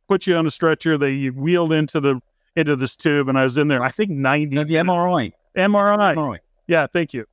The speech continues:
Speaker 1: So they're checking me all out, and
Speaker 2: Right. Okay.
Speaker 1: Yeah, a, a significant. So they were, but they were, what they were doing is they're doing this whole study, uh, triathletes, uh, younger, uh, triathletes compared to older men who were,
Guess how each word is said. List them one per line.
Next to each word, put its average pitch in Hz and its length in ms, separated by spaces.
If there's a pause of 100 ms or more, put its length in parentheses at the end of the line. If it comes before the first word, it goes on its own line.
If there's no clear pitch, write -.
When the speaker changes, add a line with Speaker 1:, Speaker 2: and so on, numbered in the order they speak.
(100)
Speaker 1:
So 160 400 (800)
they're 160 120
checking 226 360
me 208 100
all 185 260
out, 165 260 (140)
and 156 320
Speaker 2:
Right. 170 100 (180)
Okay. 180 460 (300)
Speaker 1:
Yeah, 180 400
a, 170 60
a 160 40
significant. 180 680
So 180 100
they 208 140
were, 202 140 (200)
but 202 120
they 202 80
were, 196 120
what 190 160
they 226 60
were 170 80
doing 220 280
is 143 180
they're 147 180
doing 170 220
this 160 140
whole 165 460 (180)
study, 151 720 (480)
uh, 160 220 (200)
triathletes, 165 960 (400)
uh, 147 40
younger, 175 480
uh, 139 180
triathletes 143 680
compared 147 460
to 151 280
older 147 380
men 143 320
who 139 200
were, 143 320